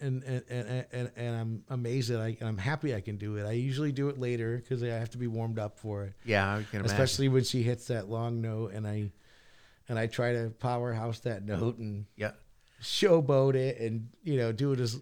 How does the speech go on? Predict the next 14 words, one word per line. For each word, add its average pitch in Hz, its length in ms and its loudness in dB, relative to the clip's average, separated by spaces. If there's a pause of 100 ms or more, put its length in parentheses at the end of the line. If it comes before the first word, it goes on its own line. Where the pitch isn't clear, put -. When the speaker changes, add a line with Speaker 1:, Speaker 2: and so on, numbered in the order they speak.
Speaker 1:
as 120 180 0
long 123 200 0
as 120 120 0
I 110 100 0
can. 110 460 -2
Speaker 2:
Yeah, 104 220 -4
yeah. 110 140 -6 (220)
Speaker 1:
But 113 300 -2
that's 131 160 0
probably 127 220 -2
my 104 140 -4
most 95 280 -6
requested 101 520 -10
song. 90 300 -8